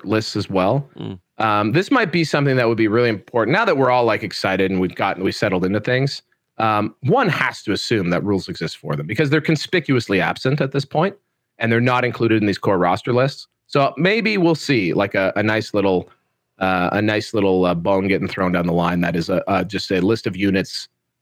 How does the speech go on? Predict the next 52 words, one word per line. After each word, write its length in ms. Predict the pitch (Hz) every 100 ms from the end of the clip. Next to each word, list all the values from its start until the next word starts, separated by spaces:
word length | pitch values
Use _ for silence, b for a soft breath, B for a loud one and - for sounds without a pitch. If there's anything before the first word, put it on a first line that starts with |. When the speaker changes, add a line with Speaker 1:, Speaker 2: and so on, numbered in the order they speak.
| -
Speaker 1:
uh, 220 | 92 85
from, 300 | - 104 85
like, 240 | 85 82 -
the, 220 | 92 82
the, 280 | 90 85 85
you 100 | 82
know, 60 | 82
Tamarcon, 720 | 76 - 92 87 95 82 82 78
Monstrous 400 | 95 87 - 87
Arcanum 420 | 90 87 80 82
era. 340 | 87 82 80 - _ _ _ _
Um, 460 | 90 82 80 80 85 _ _ _
they 140 | 95
were, 300 | 87 87 85
'cause 220 | 82 92 85
they 120 | 107
were, 220 | 113 110
you 100 | 147
know, 140 | 107 127 -
they're 100 | 135
some 220 | - 143
of 80 | 139
my 100 | 131
favorite 320 | 139 135 131
models. 280 | 127 127 -
It 60 |
would 80 | 85
be 80 | 87
great 240 | 90 98
to 80 | -
have, 300 | 95 98 87 -
you 100 | 92
know, 120 | 165
some 300 | - 101 101
rules 220 | 98 92
to 60 | -
be 180 | 92
able 160 | 90 90
to, 140 | 85 -
able, 220 | 95 90 - _ - 98 -
to 100 | -
be 80 | 87
able 140 | 78
to 40 | 76
play 160 | 92
with 80 | 85
them. 140 | 73 - _ _ _
Speaker 2:
Uh, 160 | - 98
shout 220 | - 131
out 60 | 113
to, 360 | - 107 104 -
um, 300 | 101 101